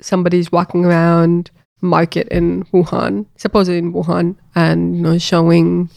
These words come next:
the different animals that are on sale and such. And so it was supposed to be like, "Yeah, see, this is what Chinese people eat, and therefore no wonder that there would be this kind of disease,"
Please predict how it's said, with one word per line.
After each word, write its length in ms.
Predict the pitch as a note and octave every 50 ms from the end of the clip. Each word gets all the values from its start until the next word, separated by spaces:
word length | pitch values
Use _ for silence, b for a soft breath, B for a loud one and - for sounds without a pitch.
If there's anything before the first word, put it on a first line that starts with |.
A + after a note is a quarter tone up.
| b b b b -
the 80 | - E3+
different 320 | E3+ E3 - E3+ E3+ -
animals 800 | - E3+ E3+ F3 E3 E3+ F3 E3+ F3 E3+ F3 E3+ F3 - - -
that 200 | - F3 E3 - -
are 300 | F3 E3 E3 E3+ E3 -
on 240 | E3+ E3+ E3+ E3 E3
sale 420 | - - E3+ E3+ E3 E3+ E3+ E3+
and 140 | E3+ E3+ E3
such. 320 | - F3 F3 F3 - - -
And 380 | F3+ F3 E3+ E3+ E3 E3 E3 B B B B B B B B
so 160 | - - F#3
it 40 | F3
was 140 | F#3 F#3+ F#3
supposed 460 | - G3+ - - A3+ A3 A3 - -
to 60 | A3+
be 560 | G3 F3 F#3 F3+ E3+ E3+ E3+ E3+ E3+ E3+ E3+ E3+
like, 320 | E3 D#3+ D#3+ E3 - -
"Yeah, 280 | G#3 G3 F3+ E3+ E3 E3+
see, 500 | - - - F3 F3 F3 F3 F3 F3 - _ _ _ -
this 260 | F3 E3+ E3 - -
is 360 | E3+ E3 E3 E3 E3 - -
what 380 | E3+ D#3+ D#3+ D#3+ - _ - - _ _ _ _
Chinese 340 | - - E3 D#3 E3 E3 -
people 540 | - - E3+ - - D#3+ D#3+ D#3+ E3 F#3+ - - _
eat, 300 | - G3+ G3+ G3 G3 -
and 160 | F#3 E3+ E3+ E3
therefore 640 | D#3+ D#3 D#3 - - D#3+ E3 D#3 D3+ D3+ - F3 - b b b b b b b b b b b
no 180 | F3+ F#3 F3+ F3
wonder 760 | E3+ E3+ E3+ E3+ F3 F3 E3+ E3+ E3 F3 F#3+ G3 F3+ F3+ - _
that 480 | - - - C#3+ - - _ _ - - - _
there 140 | - F3+ E3
would 140 | D#3+ E3+ E3+
be 140 | F3 D#3 D3+
this 160 | D#3 E3+ -
kind 160 | - E3+ D#3+
of 80 | D#3 E3+
disease," 440 | F3 E3+ F3+ F#3 A#3 C#4+ D#4 -